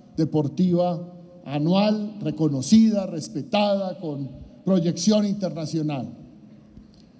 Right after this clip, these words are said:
A nuestro cri desearle mil años de prosperidad, de servicio. Cuando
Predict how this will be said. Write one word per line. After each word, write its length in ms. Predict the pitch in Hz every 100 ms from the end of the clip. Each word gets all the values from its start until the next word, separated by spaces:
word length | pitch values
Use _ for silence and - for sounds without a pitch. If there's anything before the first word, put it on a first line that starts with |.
| - - _ - -
A 120 | 165
nuestro 440 | 180 175 175 175
cri 220 | 180 208 220
desearle 920 | 214 196 185 180 180 185 190 175 156 - - -
mil 240 | 202 214
años 520 | 202 175 139 123 - 143
de 80 | 147
prosperidad, 800 | 151 147 - 147 143 175 170 135
de 320 | 117 - 147
servicio. 600 | 160 147 147 190 - 127 - - - - - - - - - - -
Cuando 800 | 175 185 180 180 175 170 160 -